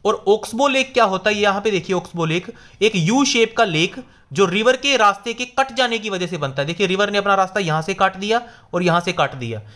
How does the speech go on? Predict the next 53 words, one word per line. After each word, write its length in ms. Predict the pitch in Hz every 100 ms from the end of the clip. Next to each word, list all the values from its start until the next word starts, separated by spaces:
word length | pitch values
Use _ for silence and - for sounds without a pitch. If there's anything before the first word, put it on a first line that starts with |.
| - 156
जिसकी 280 | 180 220
वजह 220 | 208 196 190
से 120 | 208
एक 80 | 180
यू 280 | 143 208
शेप 280 | 226 208 190 208
का 60 |
लेक 420 | 185 139 180 233
बन 220 | 147 139 131
गया 140 | 135
है, 480 | 127 196 233 - -
जहाँ 300 | 135 151 190 165
पानी 220 | 156 190
फ्लो 260 | 160 147
नहीं 260 | 147 127 175
कर 160 | 175 143
रहा 220 | 123 131
अब 160 | 117
रिवर 240 | 120 113 113
का। 280 | 110 110 - - -
तो 40 |
इस 180 | 185 180
तरह 160 | 226 220
से 100 | 214
बनने 280 | 175 175
वाले 160 | 170 170
लेक, 240 | 156 156 151
लेक 220 | 151 151
को 80 | 170
क्या 180 | 165 151
कहा 200 | 143 131
जाता 280 | 127 120 123
है? 280 | 147 247 - - -
ओक्सबो 480 | 151 - - 151 165
लेक 400 | 120 143 170 -
कहा 220 | 117 117
जाता 600 | 110 104 131 226 269 - -
है। 220 | 127 - - - - -
तो 80 | 151
रिवर 220 | 170 190
क्या 160 | 190 190
करती 340 | 190 185 202
है? 40 |
अपने 200 | 202 196
मिडिल 220 | 185 175 180
पार्ट 220 | 175 170
में 180 | 175 240
मिएंडर्स 500 | 170 151 151 175 175
और 80 | 156
ओक्सबो 340 | 151 - 147
लेक्स 260 | 143 160 135
बनाती 420 | 127 123 151 185
है 280 | 190 254